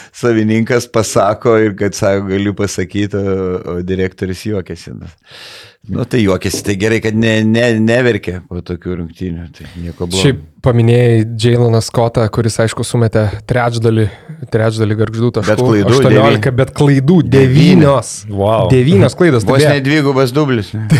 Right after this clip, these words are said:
Speaker 2: <laughs> Jo, tai praeitą sezoną tokio rezultato net nebuvo. Niekas nebuvo padarę devynių klaidų per, per, e, per vienerias rungtynes.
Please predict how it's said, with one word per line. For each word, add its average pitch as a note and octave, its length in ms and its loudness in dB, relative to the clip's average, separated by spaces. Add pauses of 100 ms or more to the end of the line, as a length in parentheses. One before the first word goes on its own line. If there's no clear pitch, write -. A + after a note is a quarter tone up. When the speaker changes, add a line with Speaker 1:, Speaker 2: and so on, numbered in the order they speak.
Speaker 2:
<laughs> C#3+ 220 2
Jo, C#3 260 4
tai B2 160 -2
praeitą D3+ 400 0
sezoną C3+ 420 2
tokio C3 300 0
rezultato A#2+ 500 0
net A2+ 160 2
nebuvo. A#2+ 440 0 (500)
Niekas C3 340 2
nebuvo A#2 300 0
padarę A2 320 2
devynių A2 320 2
klaidų A2+ 320 0
per, G#2+ 160 0 (320)
per, G#2 160 0
e, G#2+ 240 -2 (560)
per A2+ 160 0
vienerias A2 320 0
rungtynes. A2 460 -2